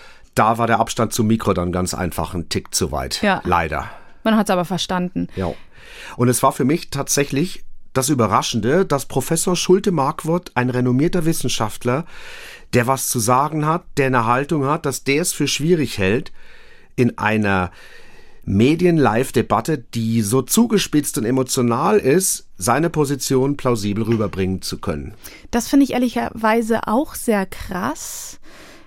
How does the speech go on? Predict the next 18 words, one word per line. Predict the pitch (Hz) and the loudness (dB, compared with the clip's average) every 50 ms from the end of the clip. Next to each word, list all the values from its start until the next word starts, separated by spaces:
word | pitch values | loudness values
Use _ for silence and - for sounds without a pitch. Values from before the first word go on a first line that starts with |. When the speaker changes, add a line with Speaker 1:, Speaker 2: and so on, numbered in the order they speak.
| - - - - | -20 -20 -10 -4
Speaker 2:
Aber | - 208 233 - - - | 0 0 0 0 -2 -4
es | - 226 - 233 | -10 -6 -2 0
überrascht | 240 220 202 202 220 240 - - - | 0 0 0 0 -2 -4 -4 -2 -2
mich | 247 214 - - | -2 -2 0 -2
eigentlich | - 202 220 220 220 - | 0 2 2 2 2 2
nicht | 220 196 - - 190 185 202 | 0 0 0 -2 -6 -2 0
wirklich, | 208 226 254 - - - 175 170 175 180 - - | 0 0 0 -2 -2 -4 -2 -2 -2 -4 -4 -4
weil | 196 185 185 - - - - - | -4 -4 -4 -4 -8 -12 -10 -4
ehrlich | - 196 208 220 214 - | 0 0 0 0 -2 -4
gesagt, | 226 202 214 220 208 - - - - - - - - - - | -4 -2 -2 -2 -2 -4 -10 -20 -20 -20 -20 -20 -20 -10 -2
wenn | - 214 233 247 | 4 6 6 8
wir | 247 233 | 6 6
uns | 226 202 | 4 2
jetzt | 240 220 - | 0 -2 -2
die | - 202 | -4 -4
vergangenen | - 196 202 190 190 196 190 180 | -2 -2 -2 0 0 0 0 0
Jahre | 175 180 190 214 214 214 - | 0 0 0 0 0 -2 -2
angucken, | - 175 185 175 - 190 185 - 190 208 220 | -2 -4 -4 -4 -6 -8 -6 -4 -4 -4 -4